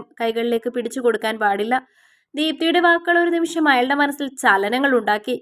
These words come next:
"നിനക്കെന്താ പെട്ടെന്ന് ഇങ്ങനെ ഒരു സംശയം തോന്നാനുള്ള കാരണം?" ഒരിക്കൽ കൂടി അയാൾ ചോദിച്ചു. പെട്ടെന്ന് എന്ത് പറയണമെന്ന് അവൾക്ക് അറിയില്ലായിരുന്നു. "അതച്ഛാ, ഞാൻ പറഞ്ഞില്ലേ,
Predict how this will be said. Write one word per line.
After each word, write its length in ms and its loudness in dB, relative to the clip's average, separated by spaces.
"നിനക്കെന്താ 480 -2
പെട്ടെന്ന് 340 -4
ഇങ്ങനെ 220 0
ഒരു 120 0
സംശയം 460 -4
തോന്നാനുള്ള 500 0
കാരണം?" 400 -2
ഒരിക്കൽ 360 -6
കൂടി 240 -4
അയാൾ 220 0
ചോദിച്ചു. 480 -4
പെട്ടെന്ന് 320 -2
എന്ത് 160 0
പറയണമെന്ന് 520 2
അവൾക്ക് 240 0
അറിയില്ലായിരുന്നു. 720 2
"അതച്ഛാ, 440 -6
ഞാൻ 180 -10
പറഞ്ഞില്ലേ, 500 -2